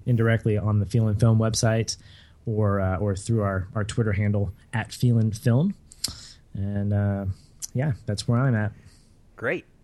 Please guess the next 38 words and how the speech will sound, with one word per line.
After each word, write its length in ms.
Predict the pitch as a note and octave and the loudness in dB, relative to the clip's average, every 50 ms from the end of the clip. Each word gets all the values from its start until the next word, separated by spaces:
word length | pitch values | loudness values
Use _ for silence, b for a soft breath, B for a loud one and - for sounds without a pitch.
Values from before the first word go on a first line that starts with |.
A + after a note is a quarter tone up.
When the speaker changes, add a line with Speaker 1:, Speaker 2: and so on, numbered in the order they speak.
| _ _ - | _ _ -10
Speaker 2:
Well, 220 | A#2+ A#2+ B2 A#2+ - | -6 -4 -4 -4 -2
I 220 | A#2+ A#2+ B2 C#3 | -2 -2 -2 -2
am 400 | D3+ B2+ C#3 C3+ C3 B2+ B2 B2 - | -2 -4 -4 -6 -4 -6 -8 -8 -8
everywhere 540 | - B2+ B2+ C#3 B2+ B2+ C3 B2+ B2 C3 B2+ | -8 -6 -4 -4 -2 -2 -2 -2 -2 -4 -6
in 100 | B2 B2 | -8 -10
the 60 | B2 | -10
interwebs 520 | A2+ B2+ - - B2+ A#2+ A#2+ A#2+ A#2+ A#2 - - | -10 -10 -8 -8 -6 -6 -6 -6 -6 -8 -12 -10
as 240 | G#2 G#2 G2+ G2 - | -10 -10 -10 -10 -12
Aaron 380 | - G#2+ G#2+ A2+ A2+ A2 G#2+ - | -10 -10 -8 -8 -8 -10 -12 -12
L. 240 | G2 G2 G#2 A#2 A#2+ | -10 -10 -8 -8 -8
White, 400 | G#2+ G2+ F#2+ G2+ A#2+ - - - - - | -8 -8 -8 -8 -10 -12 -16 -20 -16 -12
A 260 | A2 A2+ - A2 A2+ | -12 -10 -8 -8 -10
A 40 | - | -8
R 220 | - A2 A2 A2+ | -6 -6 -6 -4
O 100 | A2+ G#2+ | -4 -6
N 280 | A2 G#2+ G#2+ A2 A2 A2 - | -6 -8 -8 -8 -10 -12 -14
E 140 | - A2 A#2 - | -14 -14 -12 -10
L 400 | G#2 G2+ G2+ G2 G2+ G#2+ G#2+ - - - | -8 -8 -6 -6 -8 -8 -10 -14 -18 -14
W 260 | - A2 G2+ A#2 A2 G#2+ | -12 -10 -8 -6 -6 -6
H 180 | G#2+ - - | -6 -6 -6
I 120 | A2+ G#2+ G#2 | -6 -6 -6
T 180 | - - A#2 | -8 -12 -14
E. 360 | - - A2 G2+ G2 G2+ - b b b b b b b b b b - | -14 -12 -14 -12 -12 -12 -14 b b b b b b b b b b -6
Uh, 260 | A2+ A#2+ A2+ G#2+ G2+ E2 | -2 0 0 0 0 -2
as 120 | A#2+ B2 | -2 -2
I 60 | B2 | -2
mentioned 300 | A#2 A#2 A#2+ - - A#2 G#2+ | -2 -2 -2 -4 -4 -6 -4
earlier, 260 | A2+ A2+ A2+ A2 G#2 | -4 -2 0 0 0
I 60 | G2+ | -2
do 240 | F#2 G2+ A2 A2+ G#2+ | -2 -6 -8 -6 -4
watch 200 | A2 A2 G#2 - | -4 -4 -4 -6
a 60 | G2+ | -8
lot 300 | F#2+ F#2 F#2 F#2 F#2 F#2 | -6 -4 -2 0 0 0
of 80 | F#2 F2 | -2 -6
movies 380 | F#2 F#2 F#2 F2 F#2 F2+ F2+ - | -8 -12 -12 -12 -12 -12 -12 -10
during 160 | G2+ F#2+ F#2 | -10 -10 -8
the 80 | F#2+ F#2 | -8 -8
week, 320 | F#2 F2+ F2 - - | -6 -8 -8 -10 -12